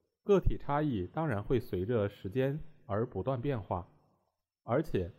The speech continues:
许多非常重要的个体差异在本质上属于社会性的差异。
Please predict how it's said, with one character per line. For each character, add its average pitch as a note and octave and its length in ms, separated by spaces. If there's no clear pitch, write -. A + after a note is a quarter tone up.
许 - 220
多 B2+ 260
非 F#3+ 200
常 A2 200
重 E3 200
要 C#3+ 120
的 G2+ 120
个 D3 200
体 - 200
差 B2+ 240
异 A2+ 240
在 B2+ 240
本 F2+ 260
质 C#3+ 180
上 G2 320
属 G2 240
于 F2+ 240
社 D#3 240
会 D3 140
性 C#3 180
的 F#2+ 80
差 B2 240
异。 A2 220